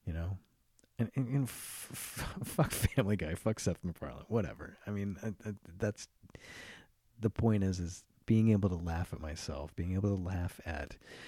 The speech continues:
this, parts of this that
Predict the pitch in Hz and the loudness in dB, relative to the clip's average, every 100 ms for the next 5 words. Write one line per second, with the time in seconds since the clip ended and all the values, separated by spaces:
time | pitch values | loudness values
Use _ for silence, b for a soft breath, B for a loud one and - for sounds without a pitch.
0 | B B B B 90 98 107 - - - | B B B B 2 8 8 8 4 0
1 | _ _ _ _ _ _ _ - 110 113 | _ _ _ _ _ _ _ -2 2 4
2 | 113 90 92 - - 80 | 4 2 2 0 -4 -6